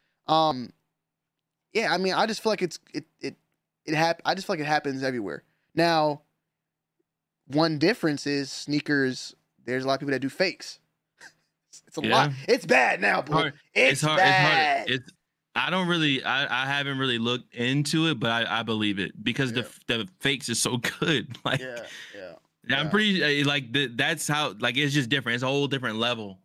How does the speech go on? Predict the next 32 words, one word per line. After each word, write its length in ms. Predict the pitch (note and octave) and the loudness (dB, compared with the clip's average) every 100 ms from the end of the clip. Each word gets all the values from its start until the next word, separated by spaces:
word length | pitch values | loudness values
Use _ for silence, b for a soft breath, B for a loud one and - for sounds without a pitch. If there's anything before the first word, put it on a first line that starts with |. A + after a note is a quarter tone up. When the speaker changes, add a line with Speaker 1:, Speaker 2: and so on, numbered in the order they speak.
| - | -6
Speaker 2:
Like, 160 | G#2 | -2
that 180 | A#2 A#2+ | 0 0
side 240 | - B2 | -2 0
of 140 | B2+ B2 | 0 -2
things 240 | B2 A2 | -4 -4
is 100 | G#2+ | -4
a 60 | G#2+ | -2
whole 180 | A2+ A2 | 0 0
different 260 | A2 G#2+ | 0 -2
level. 140 | A2 A2 | -2 -2
There's 160 | B2 | -2
a 80 | C3 | -2
whole 180 | B2+ C3 | 0 0
side 360 | - A#2+ B2 | 0 -2 0
of, 200 | A#2+ G#2+ - _ _ _ _ | -2 -4 -8 _ _ _ _
there's 160 | B2 F3+ | 0 2
a, 80 | |
like, 160 | D#3+ D3+ | 2 2
a 60 | C#3 | 2
rep 260 | D3 F3 | 2 2
YouTube, 480 | D#3+ C#4 - C#3+ A2 | 4 4 4 0 0
bro. 240 | A2+ D3+ | 0 -2
Like, 160 | D#3+ A#2 | -2 0
that's 180 | C#3+ E3 | 0 0
a, 120 | D#3 | 0
like, 180 | C#3+ B2 | 0 0
that's, 180 | D3 F#3+ | -2 0
like, 120 | E3+ | 0
a 120 | C3+ | 0
whole 300 | D3 D#3 D#3 | 2 2 2
nother 220 | D3+ B2+ | 2 0
side 720 | - B2+ C#3 C#3+ C3 A2+ F#2+ | -2 -2 0 0 0 -4 -6